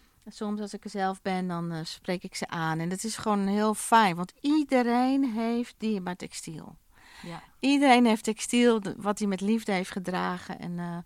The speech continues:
Speaker 1: ja, waar er verhalen over zijn.
Speaker 2: Ja. Ja, en dan is het mooi dat je er iets mee kan doen. Dat het niet zomaar in je kast blijft liggen, maar dat je zegt van: "Ja, ik kan
Speaker 1: Ja.
Speaker 2: er ook iets heel moois van laten maken."
Speaker 1: Ja, precies. Nou, en dat kan bij mij.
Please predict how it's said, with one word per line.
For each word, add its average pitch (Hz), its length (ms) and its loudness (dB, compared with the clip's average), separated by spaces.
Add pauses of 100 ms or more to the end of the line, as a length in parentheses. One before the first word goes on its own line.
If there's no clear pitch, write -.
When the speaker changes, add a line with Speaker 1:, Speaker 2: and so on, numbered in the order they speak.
(120)
Speaker 1:
ja, 175 160 -10
waar 160 240 -10
er 165 60 -14
verhalen 160 480 -10
over - 260 -14
zijn. 160 420 -14 (180)
Speaker 2:
Ja. 156 200 -18 (920)
Ja, 151 260 -14
en 165 100 -12
dan 170 120 -4
is 160 140 -4
het 160 140 0
mooi 165 300 4
dat 151 200 -10
je 151 80 -10
er 156 120 -8
iets 147 220 -8
mee 147 160 -6
kan 143 180 -10
doen. 151 240 -4 (640)
Dat - 160 -8
het 139 100 -4
niet 165 200 2
zomaar 160 360 0
in 147 100 -4
je 156 80 0
kast - 280 -4
blijft 147 280 -4
liggen, 143 440 -4
maar 151 140 -6
dat 143 160 -10
je - 60 -20
zegt - 220 -8
van: 151 120 -8
"Ja, 147 120 -6
ik 117 80 -10
kan - 160 -8
Speaker 1:
Ja. 147 60 -4
Speaker 2:
er 143 60 -6
ook 151 120 -8
iets 170 180 -4
heel 160 180 0
moois 160 400 0
van 156 180 -6
laten 151 340 -4
maken." 156 380 -10 (280)
Speaker 1:
Ja, 214 220 0 (180)
precies. 202 480 0
Nou, 190 200 0
en 240 120 0
dat 302 140 -4
kan 156 180 -2
bij 147 100 -4
mij. 147 340 -6